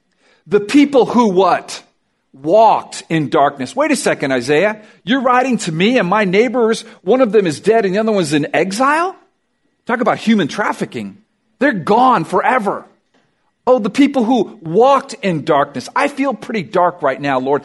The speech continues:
I feel like there's darkness around me. Have seen a great light. Where's the light? Listen, by the way, the light that Isaiah is talking about here won't come for another seven hundred years. You understand that?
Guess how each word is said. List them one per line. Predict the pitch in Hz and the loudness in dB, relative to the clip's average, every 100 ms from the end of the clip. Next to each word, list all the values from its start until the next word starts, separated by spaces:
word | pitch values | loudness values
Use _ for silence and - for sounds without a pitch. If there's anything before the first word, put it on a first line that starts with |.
| - | -4
I | 220 | -4
feel | 233 262 | 0 0
like | 208 - | 0 0
there's | 170 - | -4 -4
darkness | 185 170 170 156 - | 0 0 -2 -8 -8
around | 139 143 139 127 | -4 -2 -2 -2
me. | 104 87 _ _ _ _ _ _ _ _ _ _ _ _ _ _ _ _ _ _ _ _ _ | -8 -14 _ _ _ _ _ _ _ _ _ _ _ _ _ _ _ _ _ _ _ _ _
Have | - 160 | -6 -4
seen | - - 262 285 262 175 123 - | -4 -4 0 2 2 2 0 -4
a | |
great | 135 147 156 151 | -4 -2 -2 0
light. | 156 185 120 - _ _ | 0 0 -2 -8 _ _
Where's | 160 294 302 | 0 2 2
the | 247 | 0
light? | 262 311 339 - - - _ _ _ _ | 0 0 -2 -4 -16 -20 _ _ _ _
Listen, | - 269 208 | -4 -2 0
by | 233 | 2
the | 240 | 2
way, | 185 - | -2 -4
the | 165 | -2
light | 165 175 269 277 | 0 2 0 -2
that | 226 - | -6 -2
Isaiah | 185 180 233 | 0 2 2
is | - | 2
talking | 226 226 240 | 0 0 0
about | 233 233 | 0 0
here | 233 269 254 - - | 0 -2 -2 -4 -12
won't | 160 220 269 - | 0 2 2 2
come | 254 277 | 2 2
for | 214 220 | 0 0
another | 214 202 | 0 -2
seven | - - 233 214 240 262 254 _ | -4 -4 0 0 0 -2 -6 _
hundred | - - 233 202 220 226 - _ | -10 -2 -2 0 -2 -4 -8 _
years. | 143 185 233 220 131 87 - - - - _ _ _ | -2 2 4 2 0 -6 -12 -12 -12 -16 _ _ _
You | 202 | -4
understand | 202 - 233 226 | -2 0 0 2
that? | 123 78 | -2 -8